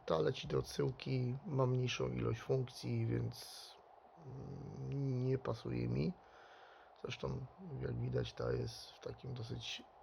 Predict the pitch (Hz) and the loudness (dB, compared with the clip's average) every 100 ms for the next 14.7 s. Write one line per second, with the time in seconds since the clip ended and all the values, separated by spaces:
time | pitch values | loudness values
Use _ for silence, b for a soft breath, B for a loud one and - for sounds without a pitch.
0 | - - - - 139 135 139 - - 120 | -12 -10 -2 -2 0 -4 -6 -2 -2 -2
1 | - - - 67 62 120 - - 135 - | -6 -6 0 2 2 0 -6 -10 -12 -10
2 | 135 - - - - - - 117 117 82 | -10 -8 -8 -8 -2 0 2 0 2 4
3 | 73 64 - 65 60 - - - - - | 4 2 -2 -2 -2 -4 -8 -6 -4 -2
4 | 120 - 117 131 B B B B B - | -2 -2 -4 -4 B B B B B 0
5 | 156 147 160 143 120 127 127 131 131 120 | 6 8 8 8 6 4 4 2 4 4
6 | 117 - 127 151 - - B B B B | 2 0 0 0 -4 -14 B B B B
7 | B B - 139 139 151 175 143 143 - | B B 4 6 6 4 2 0 2 4
8 | 139 139 - 113 123 131 - - - 135 | 6 4 2 2 2 0 -6 -12 -2 -2
9 | 131 - - - - - - 127 131 139 | 0 0 -2 -2 0 4 4 4 2 4
10 | 175 190 - 147 139 147 143 143 135 143 | 4 4 2 2 2 2 2 0 0 0
11 | 131 120 - 67 65 69 - - - - | 2 0 -2 0 2 2 0 -8 -8 0
12 | 67 67 - 135 131 123 135 123 135 123 | 2 2 2 2 2 2 -2 -2 -2 -2
13 | - 135 131 123 131 123 - 123 123 120 | -4 -4 -2 -4 -2 0 0 2 2 2
14 | 123 123 - 135 123 127 147 | 0 0 -2 0 2 2 0